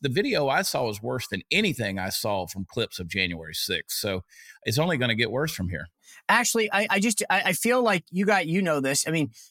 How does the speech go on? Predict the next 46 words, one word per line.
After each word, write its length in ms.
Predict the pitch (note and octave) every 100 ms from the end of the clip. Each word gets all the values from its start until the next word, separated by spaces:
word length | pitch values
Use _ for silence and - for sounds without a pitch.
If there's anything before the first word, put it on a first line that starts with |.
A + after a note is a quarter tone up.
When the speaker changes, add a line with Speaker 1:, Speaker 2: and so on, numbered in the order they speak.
| -
Speaker 2:
you, 180 | D3+ F3
you've 300 | D3 D#3+ C3
worked 260 | E3 E3+ D#3+
on, 160 | D3 C3+
with 160 | D3
the 80 | C#3
Trump 240 | A#2 D3+
campaign 300 | D3+ C#3 D3
before. 340 | B2 A2 D3+ -
Every 360 | E3 G3 G3+ B3+
single 380 | - A3 G#3 F#3+
Republican 600 | E3 - D#3+ D3+ - C#3
gets 160 | C3+
asked 260 | C#3+ C#3 - -
every 400 | E3+ D#3 G3+ G3
time 480 | - D#3+ B2+ F2+ - - - -
that 100 | -
Trump 240 | - G3+ D#3+
says 240 | G3+ F3 - -
anything 560 | F#3 G3 D#3+ C#3 F2+ - _ _ _
to 100 | -
denounce 640 | E3 F#3 E3+ E3+ F3+ F3+ C#3
it, 120 | -
to 140 | -
explain 600 | F3 - - - F3+ E3+
it, 140 | C#3+ B2
to 100 | C3+
talk 200 | E3 F3
about 160 | F3+
whether 220 | F3+ F3 E3
they 200 | F3 F3
would 160 | F3
do 160 | D#3+ D#3+
it 80 | C#3+
or 80 |
not. 180 | C3+ B2+ A2 - -
And 160 | F3 F#3+
yet 160 | G3 F#3+
here 300 | - A#3+ C4+
we 200 | C#4 C4+
are 440 | G3 A#2 G#2 D3 _ _ _ _ _ _ -
with 300 | E3 G#3+ D3
a 100 | F3
bunch 240 | D#3+ A3 A3
of 80 |
Democrats 760 | F3 G#3 G3+ - D#3 B2+ B2+